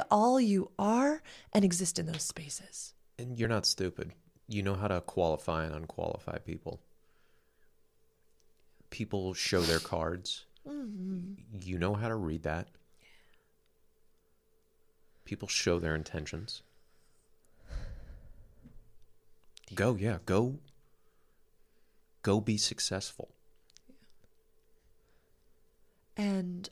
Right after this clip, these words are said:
Speaker 1: I think I was actually talking with a friend about this two days ago. She was really feeling her sacral sensual power. And she was saying, like, "I don't know what to do with this. Everywhere I go," she lives in Manhattan. She's like, "It's just like,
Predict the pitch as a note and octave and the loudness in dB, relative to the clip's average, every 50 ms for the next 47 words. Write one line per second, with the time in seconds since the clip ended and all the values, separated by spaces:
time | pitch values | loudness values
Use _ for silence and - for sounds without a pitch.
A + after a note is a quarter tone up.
0 | _ - G#3+ G3 G3 G#3 G3 G3 F#3 F#3 G3 - - - - - G3 E3+ F3 F#3 | _ -2 -2 0 2 2 2 2 0 -2 -8 -12 -14 -14 -6 -4 -4 -2 -2 -4
1 | E3+ - - F#3+ F3 F#3 F#3 F3 F3 F3 E3+ E3+ - F3 F3 E3+ E3+ E3 E3+ - | -4 -4 -4 -4 -2 -2 -4 -2 -4 -6 -6 -6 -6 -4 -4 -2 -4 -4 -4 -4
2 | F3 E3+ - - - - - _ _ _ _ _ _ - - G3 F#3 F3 F3 G#3 | -4 -4 -4 -6 -6 -8 -12 _ _ _ _ _ _ -6 -2 0 0 0 0 -2
3 | G#3 - - F#3 F3 E3+ E3 E3+ - - - - - - - - - - - - | -2 -4 -8 -8 -8 -8 -10 -10 -14 -20 -20 -20 -20 -20 -20 -20 -20 -20 -20 -20
4 | - - - - - _ _ _ - - - E3+ - - F#3+ G3 - - - F3 | -20 -20 -20 -20 -20 _ _ _ -14 -8 -4 -2 -2 0 0 -2 -2 -2 0 0
5 | F3 F3 F#3+ - - - - F#3 F3+ F3 F3 E3+ D#3 - E3 D3+ - - - D#3 | 2 2 0 -2 -4 -4 -2 0 0 2 0 0 -2 -2 -4 -4 -2 0 0 -2
6 | D3+ - - D3 - - - - C#3 C3 - - - - - - - - - - | -2 -2 -6 -6 -6 -4 -4 -4 -4 -6 -6 -8 -8 -6 -4 -4 -4 -4 -4 -6
7 | - - - E3 - - _ _ - - - - - - - - - - E3 - | -6 -6 -8 -10 -14 -14 _ _ -20 -20 -20 -20 -20 -20 -20 -16 -8 -6 -4 -2
8 | E3 D#3 D3 - D3+ D3 C#3+ D3+ - - - - - - - D#3 D3+ C#3+ C#3 C#3 | -2 -2 -2 -2 -2 -2 -2 -2 -4 -6 -6 -8 -8 -2 0 2 2 2 0 -2
9 | B2+ - - - F3+ A3 A3 G3 - G#3 G3 F#3 F3 F3 F3 - - D3+ D#3+ D3 | -2 -4 -4 0 2 4 4 6 6 8 8 8 8 6 4 0 0 2 2 2
10 | D3 C#3+ C#3 C#3 F#3+ F#3+ F#3 F3 E3+ F3 E3+ - - C3+ - C3+ B2+ B2 C3 C3+ | 2 2 2 6 8 8 10 10 8 6 4 0 -4 -4 -4 -4 -4 -4 -4 0
11 | E3+ F#3 F#3 E3+ - E3+ E3+ E3 E3 E3+ - - - - - - _ _ _ - | 2 4 4 4 4 2 0 0 0 -2 -6 -16 -20 -20 -20 -20 _ _ _ -16
12 | - D#3 D3+ E3 - D3 A#2+ - D3+ - - - B2+ - - F2+ D#2+ D2 - - | -10 -8 -6 -2 0 0 0 0 0 -4 -2 -4 -4 -2 0 0 -2 -2 -4 -10